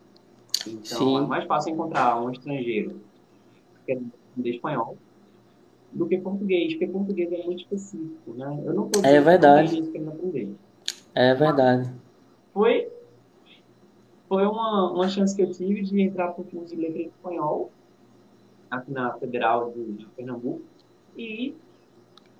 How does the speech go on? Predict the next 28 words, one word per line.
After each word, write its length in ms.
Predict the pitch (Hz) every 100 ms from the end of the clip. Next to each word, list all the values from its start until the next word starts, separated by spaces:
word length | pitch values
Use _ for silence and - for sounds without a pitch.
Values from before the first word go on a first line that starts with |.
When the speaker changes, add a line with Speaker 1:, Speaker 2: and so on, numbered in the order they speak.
| _ _ 185
Speaker 1:
é 360 | 190 214 254
Speaker 2:
Ah, 60 | 269
eu 60 |
sou, 200 | 277 254
eu 180 | 233 -
sou 120 | 208 233
de 120 | 226
Pernambuco 420 | 233 226 202 208
Speaker 1:
uma 0 | 202 180
maneira 380 | 196 196 - -
Speaker 2:
também. 180 | 127 -
<laughs> 80 | - - 185 - 139 117
Eu, 80 | 135 - 151
eu 20 |
estudei 280 | 151 170 151
na 100 | 156
Rural. 360 | 160 190 147 139
Speaker 1:
Ah, 80 | -
que 140 | - 311
legal, 260 | 262 254
então. 240 | 247 - 247 - _ - - - - - _ _ _ _ _
Tu 80 | 233
és 120 | 240
de 60 | 247
que 100 | 233
parte 300 | 208 185 190
daqui 240 | 185 -
de, 240 | 156 160